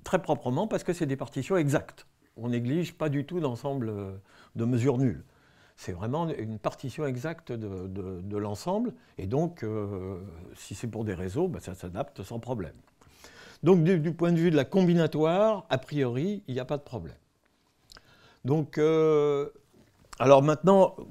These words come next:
une fois qu'on a fait la combinatoire, bah, on calcule des intégrales.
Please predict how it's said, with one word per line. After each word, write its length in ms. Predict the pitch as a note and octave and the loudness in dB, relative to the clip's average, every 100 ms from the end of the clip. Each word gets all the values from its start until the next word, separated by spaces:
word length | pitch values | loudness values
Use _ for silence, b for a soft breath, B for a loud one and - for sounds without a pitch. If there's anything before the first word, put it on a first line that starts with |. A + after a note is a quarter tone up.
| A3 - | -12 -2
une 100 | C3+ | 0
fois 120 | F3+ | 2
qu'on 160 | C#3 B2 | 4 2
a 60 | |
fait 140 | A#2+ C#3 | 4 4
la 80 | |
combinatoire, 800 | B2 B2 B2 A#2+ C3+ E3+ F#3 C3+ | 4 4 4 2 2 4 4 4
bah, 160 | E2+ G2 | -2 -2
on 100 | G2+ | -2
calcule 280 | G#2+ G#2+ A#2+ | -2 -4 -4
des 100 | G#2 | -4
intégrales. 560 | G2+ G#2+ A#2+ E3+ G3 | -4 -4 -2 -2 -2